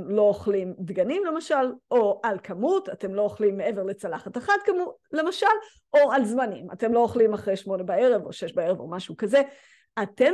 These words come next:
תצטרכו לסרב לעצמכם מתישהו, אוקיי? המיתוס המוזר שאנחנו,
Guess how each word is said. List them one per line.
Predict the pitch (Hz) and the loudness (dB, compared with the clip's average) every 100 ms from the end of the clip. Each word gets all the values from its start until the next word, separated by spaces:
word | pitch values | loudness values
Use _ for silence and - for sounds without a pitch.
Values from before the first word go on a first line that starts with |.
| 403 | 4
תצטרכו | 381 - 302 233 339 | 2 2 0 2 2
לסרב | 311 294 294 269 302 | 2 2 2 4 4
לעצמכם | 285 262 254 277 320 320 294 | 4 0 0 -2 0 0 0
מתישהו, | 285 - 285 277 254 - - - | -2 -2 -2 0 -2 -2 -10 -4
אוקיי? | 233 226 285 320 - | -2 0 2 2 0
המיתוס | 233 247 339 339 311 294 - - | -2 -2 -4 -4 -6 -6 -10 -10
המוזר | 233 220 220 220 202 190 214 220 220 | -8 -8 -6 -4 -2 0 2 2 0
שאנחנו, | 214 190 196 202 196 185 | -4 -8 -8 -6 -4 -4